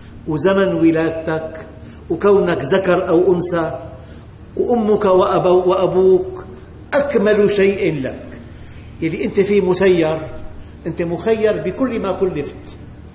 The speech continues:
أي أمر تكليفي أنت مخير، إلا أنك مسير في كونك ذكرًا أو أنثى. حدا خيرك؟ لا. أنت مسير في أمك وأبيك، مسير في مكان ولادتك،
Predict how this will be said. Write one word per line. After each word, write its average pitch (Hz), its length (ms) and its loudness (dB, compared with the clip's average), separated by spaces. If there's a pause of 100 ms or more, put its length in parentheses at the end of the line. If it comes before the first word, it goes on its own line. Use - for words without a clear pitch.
(540)
أي 254 320 0
أمر 214 220 2
تكليفي 214 720 0
أنت 185 140 0
مخير، 165 500 0 (840)
إلا 196 260 0
أنك 185 260 -4
مسير 202 840 2 (840)
في 165 140 0
كونك 190 480 2
ذكرًا 190 480 0
أو 156 400 -4
أنثى. 139 220 -10 (400)
حدا 165 240 -2
خيرك؟ 165 680 -4 (320)
لا. 127 120 -12 (920)
أنت 202 180 0
مسير 214 600 4
في 202 200 -2
أمك 180 300 0
وأبيك، 165 600 -4 (760)
مسير 226 360 2
في 214 140 -2
مكان 196 260 0
ولادتك، 208 760 -2